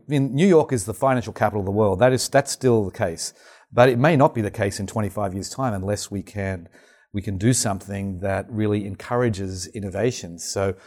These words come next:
I mean, h-, how do you feel about the possibility of working with the regulatory agencies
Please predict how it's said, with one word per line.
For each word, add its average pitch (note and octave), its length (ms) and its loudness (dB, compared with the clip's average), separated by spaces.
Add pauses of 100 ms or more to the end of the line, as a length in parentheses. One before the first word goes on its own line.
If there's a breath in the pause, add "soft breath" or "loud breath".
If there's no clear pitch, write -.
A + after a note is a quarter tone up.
(480 loud breath)
I A2+ 80 -2
mean, A#2 220 2
h-, - 420 -10
how D3 200 0
do D#3+ 80 0
you C#3+ 100 0
feel B2+ 340 2
about A2 340 2 (240 soft breath)
the - 60 -12
possibility A#2 680 2
of G2 180 -2 (100)
working A#2+ 460 0
with A#2 200 -2
the A2 100 -4
regulatory A2 760 -2
agencies A2 720 -2